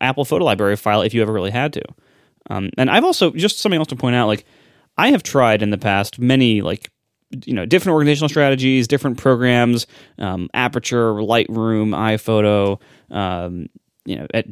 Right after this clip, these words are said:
doing my own folder structure. I think I have lost more photos to my own incompetence trying to run my own systems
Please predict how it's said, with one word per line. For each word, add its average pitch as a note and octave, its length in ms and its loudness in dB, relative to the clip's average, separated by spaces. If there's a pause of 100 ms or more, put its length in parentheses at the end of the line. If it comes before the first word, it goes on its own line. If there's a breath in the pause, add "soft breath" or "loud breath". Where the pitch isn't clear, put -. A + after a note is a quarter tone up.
(180)
doing C3+ 220 4
my A#2 120 2
own A#2+ 160 2
folder B2 300 2
structure. A2 600 -2 (500)
I D3 100 4
think C#4 300 2
I E3+ 140 0
have D#3 160 2
lost A#2 640 0
more B2 320 2
photos B2 540 0
to - 140 2
my A2+ 180 2
own D3+ 200 2
incompetence C#3 680 -2
trying C3 240 0
to A#2+ 60 2
run A#2+ 180 4
my A#2 180 2
own A#2+ 180 2
systems A#2+ 500 -2